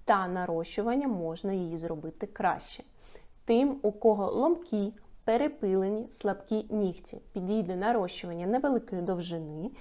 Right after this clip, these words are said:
краще, ніж покриття гель-лаком. Та нігті-гризуни. Завдяки нарощуванню ви зможете збільшити свій заробіток, так як буквально у кожній дівчині буває, що вона поламала ніготь, а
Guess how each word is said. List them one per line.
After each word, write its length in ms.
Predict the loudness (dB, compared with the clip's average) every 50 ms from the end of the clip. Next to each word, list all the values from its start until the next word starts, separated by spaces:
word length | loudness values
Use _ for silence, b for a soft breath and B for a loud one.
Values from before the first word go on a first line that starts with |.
| B B B B -4
краще, 600 | 0 2 2 4 2 2 -2 -4 -4 -4 -4 -2 -2
ніж 200 | -2 -2 -2 -4
покриття 720 | -6 -6 -6 -6 -8 -10 -12 -12 -10 -6 -4 -2 -2 -4 -4 -8 -6
гель-лаком. 600 | -2 0 0 0 2 0 0 0 -2 -4 -10 -12 -14 B B B B B B B B -20 4
Та 260 | 6 6 6 6 4 0 -4 -2
нігті-гризуни. 1080 | 0 2 2 2 0 -2 -4 -8 -8 -6 -2 2 2 2 2 2 0 -2 -2 -4 -6 -8 -12 -18 B B B B B B B B B B 2
Завдяки 760 | 6 6 6 8 6 4 2 2 4 4 4 4 4 2 -2 -6 -6
нарощуванню 720 | 0 2 4 4 4 4 2 0 -4 -2 0 2 2 2 4
ви 160 | 4 4 4
зможете 540 | 4 4 6 6 6 6 6 4 0 -2 -2
збільшити 640 | -2 0 2 2 2 2 0 -4 -8 -8 -6 -6 -4
свій 280 | -2 -2 0 -2 0
заробіток, 680 | 0 0 0 0 0 -2 -4 -6 -6 -6 -6 -6 -6 -6 b b b b b -2
так 300 | 2 2 2 2 0 -4
як 120 | -4 -2 -2
буквально 540 | -4 -2 2 4 6 6 6 6 2 -2 -2 0
у 120 | 0 -2
кожній 560 | -2 2 4 8 8 8 8 8 4 0 0 0
дівчині 520 | 0 0 -2 -2 -2 -2 0 0 2 2
буває, 440 | 2 0 0 2 4 4 4 4 4
що 180 | 2 -2 -2
вона 340 | -2 0 2 2 2 0 0 B B B B B -2
поламала 440 | 2 4 6 6 8 8 8 6 6
ніготь, 540 | 4 4 4 2 2 2 2 2 0 0 B B B B B B
а 140 | -2 0 0